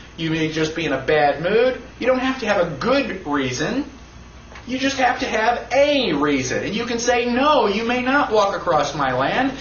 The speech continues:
You have to walk around." So walking across your land is a privilege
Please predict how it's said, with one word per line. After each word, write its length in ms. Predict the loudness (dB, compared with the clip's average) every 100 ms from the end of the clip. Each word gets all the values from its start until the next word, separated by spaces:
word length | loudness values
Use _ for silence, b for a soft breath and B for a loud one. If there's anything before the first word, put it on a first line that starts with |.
| B
You 80 | 0
have 140 | 0 2
to 100 | 2
walk 320 | 4 4 2
around." 720 | 0 2 2 2 0 -2 -8 -16 -20 -20 -20 -20 -20 -20 -20 -20 -20 -20 -20 -20 -20 -20 -20 -18 -8
So 340 | 0 2 4
walking 420 | 4 2 2 -2
across 560 | -4 -2 2 2 2 -2
your 360 | 0 4 4 4
land 460 | 0 -2 -4 -4
is 160 | -2 -2
a 220 | -2 -2
privilege 840 | -6 0 0 2 0 0 -2 -6